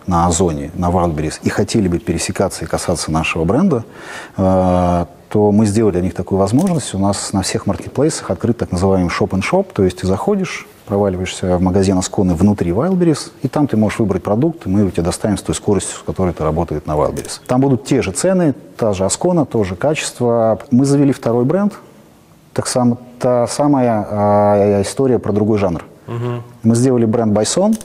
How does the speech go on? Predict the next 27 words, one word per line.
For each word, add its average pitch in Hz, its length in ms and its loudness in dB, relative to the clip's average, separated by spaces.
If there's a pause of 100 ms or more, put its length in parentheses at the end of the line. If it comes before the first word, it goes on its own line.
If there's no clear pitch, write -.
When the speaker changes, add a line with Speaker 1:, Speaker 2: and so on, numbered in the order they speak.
Speaker 1:
и 180 160 4
завели 123 500 4
его 123 540 2 (280)
в 104 140 -2
историю 120 460 2
жёсткой 107 320 0
конкуренции, 98 760 -2 (100)
ценовой, 104 720 2
в - 80 -14
среднем 90 540 0
минусе, 95 460 2
в 80 100 -4
экономии, 85 480 0
ну 82 160 -4
и 80 60 -4
в - 80 -12
среднем 78 320 -4
сегменте, 78 340 -4
Speaker 2:
Сколько 143 220 -2
там - 160 0
Speaker 1:
частично. - 200 -2 (120)
Speaker 2:
стоит - 80 -12
средний 101 320 -4
матрас 98 320 -2
Байсон? 92 400 -4 (420)
Speaker 1:
Средняя 117 340 0
цена, 131 680 2